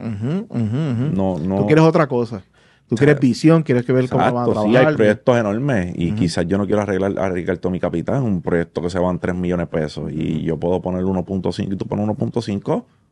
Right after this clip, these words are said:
Speaker 2: Amén.
Speaker 1: Pero los dos estamos guayando el pelado, ¿sabes? Los dos estamos sintiendo la presión de que te metimos uno punto cinco.
Speaker 2: Claro.
Speaker 1: No de que tú metiste uno punto cinco y yo metí la idea.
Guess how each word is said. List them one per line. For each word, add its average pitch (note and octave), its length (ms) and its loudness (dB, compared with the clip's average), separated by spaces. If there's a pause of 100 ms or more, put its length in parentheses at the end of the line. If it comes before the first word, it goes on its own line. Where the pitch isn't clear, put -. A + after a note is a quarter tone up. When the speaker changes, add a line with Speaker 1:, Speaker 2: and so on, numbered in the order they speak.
(100)
Speaker 2:
Amén. D2+ 680 -4
Speaker 1:
Pero C3 200 2
los B2+ 120 4
dos C3 140 4
estamos D3 340 0
guayando C3 380 2
el B2 60 -4
pelado, G2+ 340 -4
¿sabes? G2+ 320 -2
Los G#2 220 0
dos A#2+ 120 2
estamos D3+ 360 2
sintiendo E3 480 2
la A#2 120 4
presión D#3+ 400 0
de D3+ 100 0
que A2+ 100 -2
te A2 100 -2
metimos C3 480 0
uno A#2 160 0
punto A#2+ 320 -2
cinco. E2+ 380 -6
Speaker 2:
Claro. C#2 400 -2
Speaker 1:
No C3 220 4
de D3 120 6
que D3 140 2
tú C3 140 0
metiste D3 340 0
uno D#3 240 2
punto D#3+ 260 0
cinco F#3 280 0
y - 20 2
yo A#2 80 0
metí B2 240 -2
la A2+ 60 0
idea. F2+ 380 -4